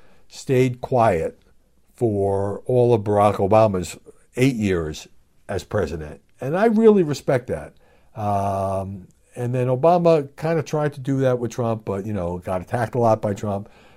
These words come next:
eventually spoke out, and of course campaigned against him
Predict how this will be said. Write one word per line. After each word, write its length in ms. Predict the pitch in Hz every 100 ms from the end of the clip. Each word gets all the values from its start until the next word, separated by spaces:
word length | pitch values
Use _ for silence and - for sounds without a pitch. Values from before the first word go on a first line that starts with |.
| _
eventually 400 | 87 92 - 95
spoke 320 | - 110 101
out, 240 | 135 123 117
and 220 | 104 104
of 160 | 98 -
course 360 | 117 90 - -
campaigned 460 | - 92 98 95 90
against 300 | 92 87
him 120 | 92